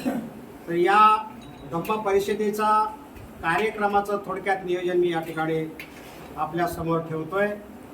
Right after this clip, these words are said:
बावीस तारखेला सकाळी अकरा वाजता गिरिरत्न हॉल,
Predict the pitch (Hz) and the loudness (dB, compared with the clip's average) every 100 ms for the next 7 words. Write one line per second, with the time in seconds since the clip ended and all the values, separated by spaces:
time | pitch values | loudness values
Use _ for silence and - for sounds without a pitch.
0 | - - - - - 196 - - - - | -16 -16 -16 -16 -14 -12 -12 -14 -16 -10
1 | 135 160 180 208 214 202 - 208 208 196 | 0 2 4 2 2 0 0 0 0 -2
2 | 170 196 202 151 - - - 170 165 180 | 0 4 4 2 -2 -10 -12 -10 -6 0
3 | 196 190 - 185 143 - - - - - | 4 4 2 2 0 0 -10 -16 -18 -18
4 | - - - - - - - - 156 190 | -16 -16 -16 -16 -14 -14 -14 -8 0 2
5 | 214 208 208 214 180 190 | 4 2 2 2 6 6